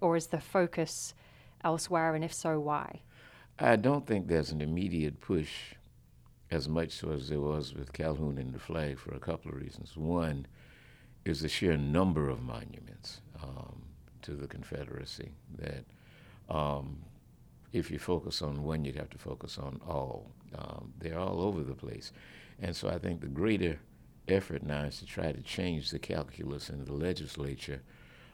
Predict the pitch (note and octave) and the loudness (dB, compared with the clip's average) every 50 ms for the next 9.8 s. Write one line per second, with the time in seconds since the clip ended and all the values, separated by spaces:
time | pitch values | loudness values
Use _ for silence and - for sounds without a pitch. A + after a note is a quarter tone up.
0 | - - - D2 C#2+ D2 D2+ - - - D2+ D#2 D2+ C#2+ D#2+ D#2+ C#2+ - - D2+ | -8 -2 0 0 0 0 -2 -4 -6 -4 -2 0 0 2 2 0 0 -2 -2 0
1 | D#2 D#2 D2 - - - - D#2 D#2 D2+ - D2+ D#2 D2 C#2+ C#2 C#2 - - - | 0 0 0 -2 -6 -6 -2 -2 -2 -2 -2 -4 -4 -4 -4 -6 -8 -12 -12 -6
2 | - D2+ D2 C#2 C#2 C2 C2 C2 - - - - - - - - - - - D#2+ | -2 0 0 0 0 -2 -4 -6 -10 -16 -20 -20 -20 -20 -20 -20 -16 -4 0 0
3 | D2+ B1+ - - - D2 C#2 C2+ C2 D2+ D2 C#2+ C#2+ C#2+ C#2+ C#2 C#2 C2 C2 - | 0 0 -2 -4 -4 -4 -4 0 2 2 2 2 2 0 0 0 0 -2 -4 -6
4 | C#2 D#2 D#2 C#2+ C#2 C2 C2 C#2+ C2 C2 - - F#2+ C#2+ A#1+ G1+ - - - - | -4 -2 -2 -2 -2 -2 -4 -6 -6 -6 -6 -4 -4 -4 -4 -4 -8 -14 -20 -20
5 | - - D#2+ D#2 C2+ B1+ C#2 B1+ C#2 D#2 C#2 - C#2 C2+ C2+ C#2+ C2+ C#2 - - | -14 -12 -10 -10 -8 -8 -8 -4 -4 -4 -4 -4 -4 -4 -4 -4 -4 -6 -6 -8
6 | - - - C#2+ C2+ C2+ C#2 C2 - C#2 C2 B1+ - - - - - - - - | -8 -6 -4 -4 -4 -4 -6 -6 -8 -8 -10 -10 -12 -14 -18 -20 -20 -20 -20 -20
7 | - - - - - - - - E2+ D#2+ D#2 C#2 D2 D#2+ D2+ D#2 D2 - - - | -20 -20 -20 -20 -20 -20 -10 -2 0 2 2 6 6 6 6 6 2 0 -4 -8
8 | - - - C#2 C#2 C#2+ C#2 C#2+ D2+ D#2 D2+ D2+ C#2+ - - - D2+ C#2+ C#2+ - | -8 -6 -4 -2 -2 0 0 2 4 4 4 2 0 -4 -4 -2 -2 -2 -2 -4
9 | - D#2+ D2+ C#2+ D2 D2 C#2+ C#2+ D2+ D2 C#2+ C#2+ C#2+ C#2 C#2 | -8 -10 -10 -10 -8 -8 -8 -6 -4 -4 -4 -4 -4 -6 -8